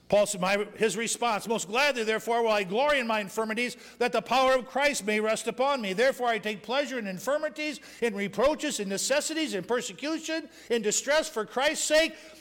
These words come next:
And then he ends it, "For when I am weak, then I am" what? "I am that tree planted by the rivers of water." The planting of the Lord.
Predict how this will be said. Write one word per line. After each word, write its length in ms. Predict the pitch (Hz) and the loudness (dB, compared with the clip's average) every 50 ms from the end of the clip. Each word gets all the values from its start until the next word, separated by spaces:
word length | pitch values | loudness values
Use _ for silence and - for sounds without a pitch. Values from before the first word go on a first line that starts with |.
| - - | -18 -10
And 140 | - 220 233 | -6 0 0
then 100 | 269 294 | 2 2
he 140 | 294 285 285 | 4 4 4
ends 260 | 302 311 311 240 190 | 4 4 4 2 2
it, 140 | 240 247 - | 2 0 2
"For 260 | 240 247 247 240 233 | 2 4 4 4 4
when 280 | 208 214 262 294 302 302 | 4 4 4 4 4 4
I 260 | 254 254 269 277 285 | 4 4 4 6 6
am 480 | 285 269 269 262 262 254 254 254 254 311 | 6 6 6 4 4 2 0 0 2 4
weak, 500 | 381 415 392 359 277 190 - - - - - - - - - - _ _ _ _ _ _ _ _ _ _ _ _ _ _ _ _ _ - - - - - - - - _ _ _ | 6 6 6 6 4 2 -2 -8 -14 -14 -16 -18 -20 -20 -20 -20 _ _ _ _ _ _ _ _ _ _ _ _ _ _ _ _ _ -20 -20 -20 -20 -20 -20 -20 -20 _ _ _
then 800 | 165 160 147 156 165 185 285 359 392 403 370 294 247 240 240 240 254 | -6 -6 -6 -4 -2 2 4 6 6 6 6 6 4 2 2 0 0
I 420 | 262 254 - 254 208 233 247 254 | -2 -2 -2 -2 0 2 2 2
am" 200 | 254 254 254 247 | 2 2 2 2
what? 440 | 240 262 294 294 269 220 160 123 - - - - - - - - - - - - - - - - | 2 2 4 4 4 4 2 0 -4 -10 -16 -20 -20 -20 -20 -20 -20 -20 -20 -20 -20 -12 -6 -2
"I 120 | 190 214 214 | 0 2 2
am 120 | 208 208 | 2 4
that 180 | 202 196 190 196 | 2 2 2 0
tree 480 | - - - 196 202 180 170 143 127 | -4 -6 -2 0 0 0 0 -2 -4
planted 480 | - - - - 170 165 - - 143 123 | -8 -8 -6 -4 -4 -4 -4 -6 -8 -6
by 140 | 143 143 139 | -6 -4 -4
the 100 | 135 127 | -4 -4
rivers 340 | 127 143 135 123 127 117 | -4 -4 -4 -6 -8 -10
of 120 | 120 117 107 | -10 -12 -10
water." 400 | 101 107 98 92 - - - - - _ _ _ _ _ _ _ _ _ _ _ _ _ _ _ _ _ _ _ _ _ _ _ - | -10 -10 -10 -10 -14 -18 -20 -20 -20 _ _ _ _ _ _ _ _ _ _ _ _ _ _ _ _ _ _ _ _ _ _ _ -16
The 100 | 107 104 | -14 -14
planting 760 | - 214 160 160 165 170 170 165 - 147 131 127 123 120 113 - - - _ _ _ _ _ _ _ _ _ _ _ _ _ _ _ _ _ | -8 -6 -6 -4 -4 -4 -4 -6 -8 -8 -8 -8 -8 -10 -12 -16 -20 -20 _ _ _ _ _ _ _ _ _ _ _ _ _ _ _ _ _
of 160 | 139 143 127 | -8 -8 -6
the 80 | 123 131 | -6 -6
Lord. 380 | 131 131 127 117 101 90 80 | -4 -4 -4 -6 -8 -10 -14